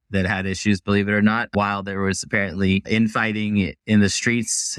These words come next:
during military coup. Also in the eighties, there's stories of a team flying along the Himalayas, uh,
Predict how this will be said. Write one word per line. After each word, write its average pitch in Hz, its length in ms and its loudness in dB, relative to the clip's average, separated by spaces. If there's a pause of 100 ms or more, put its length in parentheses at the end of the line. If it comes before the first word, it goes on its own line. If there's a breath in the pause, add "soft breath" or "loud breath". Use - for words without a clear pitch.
(120)
during 104 320 0
military 107 420 0
coup. 139 320 0 (100)
Also 107 360 -2
in 107 80 4
the 104 120 2
eighties, 104 380 0
there's 104 300 2
stories 101 480 0
of 98 140 2
a 98 180 2
team 98 520 4 (140)
flying 98 240 -2
along 98 240 -2
the 95 80 0
Himalayas, 98 760 2
uh, 95 180 -4